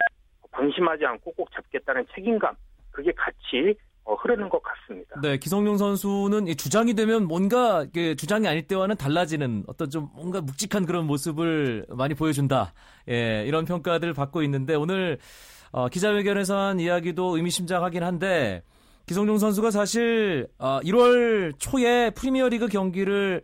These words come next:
Speaker 2: 하고 왔기 때문에 컨디션을 조절하는 데 조금 어려움이 있을 것 같다는 생각이 들거든요. 그 부분은 어떻든가요?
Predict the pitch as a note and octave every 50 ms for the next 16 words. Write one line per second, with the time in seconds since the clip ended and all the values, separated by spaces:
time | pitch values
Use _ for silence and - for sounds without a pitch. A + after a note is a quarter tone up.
0 | - _ - - - A#3+ C4+ D#4 C#4 G#3 - - F3 - - E3 D3 C#3+ B2+ A#2
1 | A2 A2+ B2 A#2 G#2+ F#2+ - - G#3+ A#3 B3 A#3 - - A3 G#3+ G#3 G#3+ F#3+ -
2 | E3 F3+ F#3 F3+ F3 F3+ F3+ F#3 - G3 G3+ F#3+ F3 B2 A#2+ F3 G#3+ A#3 C4 B3
3 | A#3+ - - G3+ F3+ F3+ - F#3 F3+ G3 F#3+ F3+ F3+ F#3 E3 D#3 C3 B2 A2 G#2+
4 | G2+ A2 D3+ E3+ C#3+ G#2 F#2+ - - E3 F3 G3 F#3+ A3 A#3+ B3 G#3 C3+ - C3+
5 | B2 - A#2+ G#2 G#2 A2+ B2 G#2+ D#2+ D2+